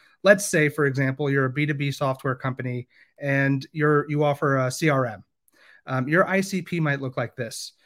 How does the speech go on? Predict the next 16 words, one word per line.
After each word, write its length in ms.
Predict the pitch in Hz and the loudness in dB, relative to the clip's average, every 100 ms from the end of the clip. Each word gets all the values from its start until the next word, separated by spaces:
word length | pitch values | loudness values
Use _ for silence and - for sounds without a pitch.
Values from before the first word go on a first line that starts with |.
| _ _ _ | _ _ _
You 140 | 135 190 | 0 4
might 160 | 196 | 4
be 100 | 165 | 2
targeting 380 | 165 165 160 151 | 0 0 2 -2
small 280 | - 156 156 | -2 -4 -2
to 60 | |
medium 260 | 165 170 170 | -2 -2 0
businesses, 800 | 147 139 135 - 135 131 - - _ - | 0 0 -2 -2 -2 -2 -6 -12 _ -8
um, 560 | 131 131 131 131 131 - | -4 -2 0 -2 -4 -6
in 340 | 147 139 135 135 | -4 -2 0 0
the 100 | 131 | 0
technology 640 | 143 135 151 156 143 151 | -2 -2 2 2 2 0
and 80 | 147 | 0
professional 560 | 135 139 135 156 139 131 | -2 -4 -4 -2 -2 -4
services 520 | - 147 143 147 - | -2 -2 -2 -6 -6
sector, 420 | 120 - 135 | -6 -4 -6